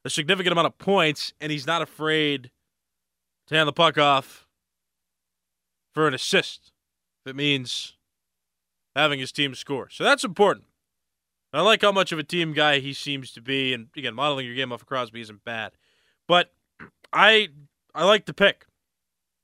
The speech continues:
Uh, as it stands right now, just looking at what he's done in the W H L, I like the pick. Does this all, is this also an admission that maybe Kyle Dubas is looking more toward the future? Yeah, it is.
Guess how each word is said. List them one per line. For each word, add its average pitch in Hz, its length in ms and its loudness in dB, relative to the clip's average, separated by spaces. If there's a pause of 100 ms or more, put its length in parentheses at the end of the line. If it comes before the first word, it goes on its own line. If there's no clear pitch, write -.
(320)
Uh, 127 360 -6
as 147 140 -6
it 143 100 -10
stands 170 360 -2
right 156 160 0
now, 156 200 2
just 131 220 -10
looking 143 260 -6
at 135 180 -8
what 143 140 -8
he's 131 240 -12
done 147 260 -2
in 143 60 -6
the 139 60 -4
W 147 280 0
H 139 200 -4
L, 143 220 0 (300)
I 156 100 2
like 156 200 2
the 127 80 -14
pick. 104 180 -10 (920)
Does 147 160 -6
this 156 180 0
all, 185 200 4
is 151 180 -6
this 160 160 -4
also 208 260 2
an 190 60 0
admission 175 460 0
that 165 120 -2
maybe 160 220 0
Kyle 165 280 4
Dubas 156 420 -2
is 135 100 -12
looking 143 280 -4
more 147 160 0
toward 147 200 -6
the 131 80 -10
future? 147 420 -4 (380)
Yeah, 180 320 4
it 175 60 2
is. 160 400 -2